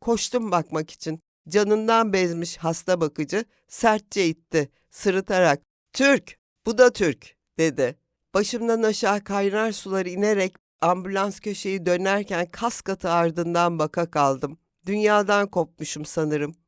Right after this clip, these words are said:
Demir kapının yanındaki daha küçük olan kapıdan üniformasının önü açık, yaka paça bir yanda, gözleri kan çanağı Yugo, "Gel" işareti yaptı. Altı yedi darmadağınık, üniformalı adamın oturduğu odaya girdim.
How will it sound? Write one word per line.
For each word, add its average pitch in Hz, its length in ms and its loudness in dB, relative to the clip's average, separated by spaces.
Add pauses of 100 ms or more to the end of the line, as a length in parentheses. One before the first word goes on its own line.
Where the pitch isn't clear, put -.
Demir 247 360 4
kapının 185 420 -4
yanındaki 165 680 0
daha 180 220 -2
küçük - 380 -12
olan 160 300 0
kapıdan 165 540 -4 (280)
üniformasının 202 960 -2
önü 160 280 -2
açık, - 440 -8 (120)
yaka 208 520 -4
paça 185 400 -4
bir 185 160 -2
yanda, 135 520 -2 (320)
gözleri 202 640 0
kan 214 260 0
çanağı 165 480 -2
Yugo, 165 340 -4 (400)
"Gel" 185 220 2
işareti 139 600 -2
yaptı. 131 440 -6 (400)
Altı 208 320 4
yedi 208 340 0
darmadağınık, 175 920 2
üniformalı 202 720 2
adamın 165 380 0
oturduğu 170 540 -2
odaya 160 400 2
girdim. 131 480 -4